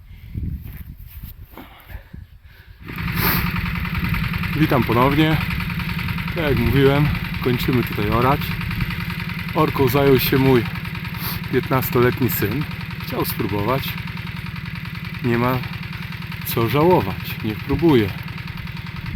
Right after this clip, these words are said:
Co prawda jeszcze nie wie ani jak ustawiać pług, ani nic. Wszystko musiałem mu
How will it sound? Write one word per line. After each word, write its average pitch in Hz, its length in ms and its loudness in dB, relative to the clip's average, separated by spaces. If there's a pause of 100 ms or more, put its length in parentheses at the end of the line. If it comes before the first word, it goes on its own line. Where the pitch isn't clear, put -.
Co - 80 2
prawda 147 340 6
jeszcze 139 300 4
nie 151 200 8
wie 120 200 6
ani 117 200 4
jak 120 160 2
ustawiać 113 560 4
pług, 127 220 2
ani 120 200 4
nic. 113 260 2
Wszystko - 320 -2
musiałem 123 360 2
mu 127 180 2